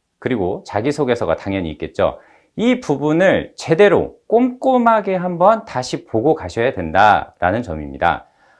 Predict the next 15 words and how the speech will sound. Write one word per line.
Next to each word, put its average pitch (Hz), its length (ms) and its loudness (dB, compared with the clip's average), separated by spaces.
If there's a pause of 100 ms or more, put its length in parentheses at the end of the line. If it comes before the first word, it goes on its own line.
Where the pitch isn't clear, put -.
(180)
보통 190 520 2
여러분들이 160 600 0
면접 120 320 2
현장에 202 500 -2
가시게 107 420 -6
되면 87 440 -2 (360)
면접관들 196 720 4
앞에 123 300 2
여러분들이 127 480 2
제출한 98 600 0 (100)
이력서하고 113 1200 0 (260)
자기소개서가 117 960 -2
각각 - 580 0 (100)
놓여져 92 380 -2
있습니다. 71 540 -10